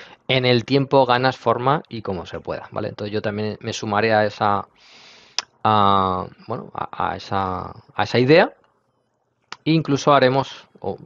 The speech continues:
tengo intención también de hacer algún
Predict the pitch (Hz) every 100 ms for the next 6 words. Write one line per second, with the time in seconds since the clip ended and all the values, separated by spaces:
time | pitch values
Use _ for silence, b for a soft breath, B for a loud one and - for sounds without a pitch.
0 | - - 127 123 117 127 117 120 117 110
1 | 123 - b b b b b - 120 120
2 | 117 127 135 139 139